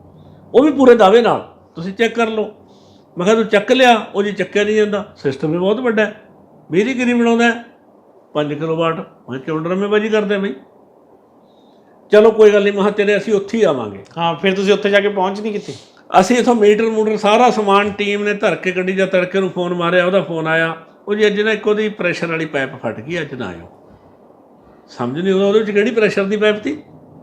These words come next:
Speaker 1: ਹੈ ਹੀ ਨਹੀਂ ਸੀ, ਕੁਛ ਨਹੀਂ ਸੀ। ਉਹ ਬੰਦੇ ਨੇ ਦੇਖਿਆ ਵੀ ਇਹ ਵੀ ਬੁਰੇ ਦੇ ਵਾਰ ਤੇ ਅੱਗੇ ਆ ਗਏ, ਇਹ ਟੈਸਟ ਕਰ ਲਾਉਣਗੇ ਤਾਂ ਭਾਂਡਾ ਫਟੂਗਾ ਇੰਸਟਰੂਮੈਂਟ ਸਾਰੇ ਦੇ ਨਾਲ। ਇਹ ਲੋਕ ਬਹੁਤ ਵੱਡੀਆਂ ਠੱਗੀਆਂ ਕਰਦੇ ਨੇ।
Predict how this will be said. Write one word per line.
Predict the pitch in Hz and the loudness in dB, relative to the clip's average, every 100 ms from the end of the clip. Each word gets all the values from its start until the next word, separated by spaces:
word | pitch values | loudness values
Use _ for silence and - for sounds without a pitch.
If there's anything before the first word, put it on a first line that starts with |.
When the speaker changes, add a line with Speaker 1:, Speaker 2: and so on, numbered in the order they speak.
| - - | -20 -4
Speaker 1:
ਹੈ | 147 | -2
ਹੀ | 160 | -2
ਨਹੀਂ | 143 | -6
ਸੀ, | - - - - - - - - - - - - - - - | -8 -16 -18 -20 -14 -14 -12 -12 -14 -14 -14 -14 -16 -18 -6
ਕੁਛ | 220 214 | -6 0
ਨਹੀਂ | 233 208 | 2 2
ਸੀ। | 180 151 - - - - | 0 -6 -8 -16 -20 0
ਉਹ | 214 214 | 2 4
ਬੰਦੇ | 208 208 | 2 2
ਨੇ | 202 | 0
ਦੇਖਿਆ | 185 - 196 | 0 -2 -2
ਵੀ | 175 | -2
ਇਹ | |
ਵੀ | 180 | -4
ਬੁਰੇ | 208 185 180 | -4 -2 -2
ਦੇ | 190 | 0
ਵਾਰ | 185 180 | 0 -2
ਤੇ | - | -4
ਅੱਗੇ | 196 202 208 | -4 -2 -2
ਆ | |
ਗਏ, | 214 196 - - - - | -2 -4 -6 -18 -20 -12
ਇਹ | 175 | -10
ਟੈਸਟ | 170 160 - 165 | -4 -4 -4 -8
ਕਰ | 165 | -8
ਲਾਉਣਗੇ | 160 160 185 185 | -8 -8 -6 -6
ਤਾਂ | 165 | -6
ਭਾਂਡਾ | 175 156 | -8 -8
ਫਟੂਗਾ | 120 - - - - - _ _ _ _ _ _ _ _ _ _ _ _ _ _ 135 | -10 -14 -20 -20 -20 -20 _ _ _ _ _ _ _ _ _ _ _ _ _ _ -14
ਇੰਸਟਰੂਮੈਂਟ | - 156 151 147 | -10 -8 -8 -6
ਸਾਰੇ | 143 165 | -6 -6
ਦੇ | 160 | -8
ਨਾਲ। | 123 - - _ _ _ _ _ _ _ _ _ _ _ _ - _ _ - _ | -12 -12 -20 _ _ _ _ _ _ _ _ _ _ _ _ -20 _ _ -20 _
ਇਹ | 170 208 | 0 2
ਲੋਕ | 180 151 165 170 - | 2 -2 -4 -10 -20
ਬਹੁਤ | - - 127 139 160 | -20 -14 -10 -10 -10
ਵੱਡੀਆਂ | 143 131 135 135 | -10 -10 -10 -10
ਠੱਗੀਆਂ | - 117 127 139 | -12 -12 -12 -12
ਕਰਦੇ | 131 110 107 | -10 -12 -12
ਨੇ। | 117 135 | -12 -14